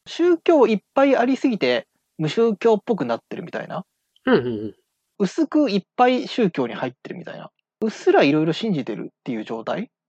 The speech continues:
Speaker 1: になってるから、自分が何か宗教に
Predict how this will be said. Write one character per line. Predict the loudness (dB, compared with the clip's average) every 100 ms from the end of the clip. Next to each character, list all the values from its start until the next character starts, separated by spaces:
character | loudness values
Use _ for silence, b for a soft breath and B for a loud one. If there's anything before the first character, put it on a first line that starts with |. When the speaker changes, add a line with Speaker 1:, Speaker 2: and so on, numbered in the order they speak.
| _
Speaker 1:
に | -8 -4
な | -6
っ | -2
て | 0
る | 2
か | 2
ら、 | 2 2 0 -10 -18 _
自 | -6 -4
分 | -2 -2 0
が | 2 2
何 | 0 -2 -8 _ _ -6 -4 0
か | -2 -2
宗 | -2 -2
教 | 0 0 2 0 -4
に | -6 -6 -6